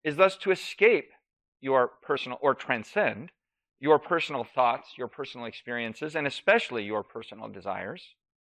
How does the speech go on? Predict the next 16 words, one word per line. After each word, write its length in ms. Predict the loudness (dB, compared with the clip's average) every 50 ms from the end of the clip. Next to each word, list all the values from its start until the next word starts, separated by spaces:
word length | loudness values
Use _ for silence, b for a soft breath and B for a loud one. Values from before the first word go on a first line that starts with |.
| _ _ _ _ _ _ _ _ _ _ _ _ _ _ _ _ _ _ _
so 260 | -8 0 4 6 6 6
that, 140 | 6 4 2 0
in 120 | -2 0 0
a 80 | 0
sense, 480 | -2 -4 -2 0 0 0 0 -4 -8 -12 -18 -20 -20 _ _ _ _ _ _ _ _ _ _ _ _ _ _ _ _ _ _ -8
you 160 | -6 -4 -2
reach 380 | 2 2 2 2 2 -2 -8
the 60 | -10 -10
state 440 | -8 -2 2 4 4 4 4 2
where 140 | 4 4 4
you 200 | 4 2 -2 -6
cease 540 | -8 -10 -12 -10 -8 -6 -6 -8 -8 -14 -18 -14 -12
to 100 | -12 -12
be 420 | -8 -8 -6 -6 -6 -6 -8 -8 -8
a 120 | -8 -8
distinct 480 | -8 -10 -16 -16 -12 -12 -12 -12 -12